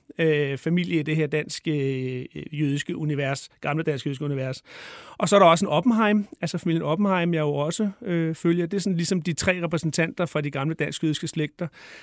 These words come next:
Så følger jeg i forhold til at repræsentere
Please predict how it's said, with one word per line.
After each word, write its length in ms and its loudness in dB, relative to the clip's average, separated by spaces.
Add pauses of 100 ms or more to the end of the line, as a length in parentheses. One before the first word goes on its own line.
Så 240 0
følger 320 4
jeg 280 4
i 40 0
forhold 340 0
til 320 -2
at 180 -4
repræsentere 720 -4